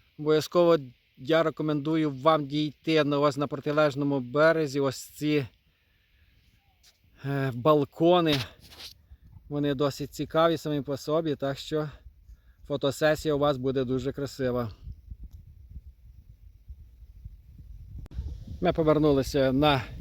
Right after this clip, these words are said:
ісход-, ісходну точку. Ось тут ми починали і зараз ми продовжуємо ще плавання.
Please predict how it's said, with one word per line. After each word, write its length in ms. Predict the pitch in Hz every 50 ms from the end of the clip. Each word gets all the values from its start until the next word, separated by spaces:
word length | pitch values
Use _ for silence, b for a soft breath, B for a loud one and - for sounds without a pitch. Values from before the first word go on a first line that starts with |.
| - -
ісход-, 640 | - 156 160 - - - - - 165 156 139 135 127 - - - - -
ісходну 520 | 156 170 - - - 202 185 151 170 170
точку. 520 | - - 226 254 254 - - - 254 226 202 B B B B B B B -
Ось 200 | 185 160 143 -
тут 160 | - 175 156
ми 100 | 160 151
починали 640 | - 160 - - 165 160 170 196 226 240 226 196
і 40 | 170
зараз 260 | 156 170 165 151 151
ми 80 | 156 147
продовжуємо 560 | 131 147 147 139 151 147 147 143 147 170 175
ще 220 | - - 214 220
плавання. 600 | 214 - 208 208 220 226 226 226 226 233 240 240